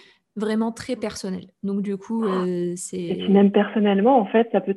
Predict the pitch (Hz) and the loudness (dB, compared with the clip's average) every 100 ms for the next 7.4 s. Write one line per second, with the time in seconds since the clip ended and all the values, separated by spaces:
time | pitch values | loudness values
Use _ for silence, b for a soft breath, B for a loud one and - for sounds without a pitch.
0 | _ 277 339 330 302 262 269 254 269 277 | _ 0 2 4 4 4 2 2 0 -2
1 | 254 202 190 185 269 254 247 285 302 339 | -2 -2 -2 -2 -4 -4 0 0 2 0
2 | 269 294 269 285 233 247 240 247 294 269 | 0 -2 -2 -4 4 6 8 6 4 2
3 | 214 269 247 208 202 202 247 240 - 233 | 4 6 6 4 2 -2 -6 -8 -8 -6
4 | 208 190 269 330 247 196 185 185 220 202 | -4 -4 -4 -4 -4 -6 -6 -2 -2 -2
5 | 196 202 180 170 175 220 240 240 247 - | -4 -4 -8 -8 0 2 4 2 0 -2
6 | 214 226 233 220 196 185 - 208 208 214 | -2 0 2 0 -2 -6 -6 -4 -2 -2
7 | 226 202 175 170 | -2 -2 -4 -6